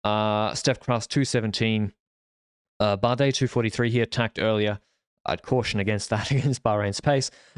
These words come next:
uh, 'cause Wout Poels started to kill everybody. Vlasov, two fifty-five back. Rodriguez, three ten. And, uh, as I said, Soler really fell out of G C today. So the revised G C standings.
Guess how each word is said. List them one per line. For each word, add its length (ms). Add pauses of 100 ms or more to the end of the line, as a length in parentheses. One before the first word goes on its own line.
(120)
uh, 340
'cause 200
Wout 200
Poels 300
started 220
to 60
kill 200
everybody. 400 (340)
Vlasov, 480
two 200
fifty-five 680
back. 300
Rodriguez, 480
three 180
ten. 380 (500)
And, 380
uh, 960
as 200
I 60
said, 320
Soler 460
really 200
fell 220
out 140
of 80
G 180
C 280
today. 320
So 200
the 280
revised 380
G 100
C 160
standings. 500